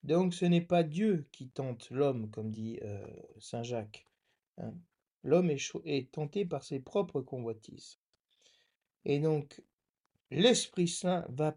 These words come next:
pousser Jésus-Christ au désert, hein, pour être, euh, tenté et non pas pour succomber au péché, mais pour vivre cette tentation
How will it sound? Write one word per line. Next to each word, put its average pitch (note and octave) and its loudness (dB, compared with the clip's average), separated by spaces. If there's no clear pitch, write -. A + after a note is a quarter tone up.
pousser F#3+ 0
Jésus-Christ B2 -8
au A2+ -6
désert, C3 -6
hein, C3 -8
pour C#3+ -4
être, - 0
euh, A2 -12
tenté G3 -2
et B2+ -4
non C#3 -2
pas E3+ 4
pour E3 -10
succomber C#3 -4
au - -6
péché, A2+ -10
mais C#3+ 2
pour C3+ -4
vivre F3 0
cette C3 -8
tentation C3 -6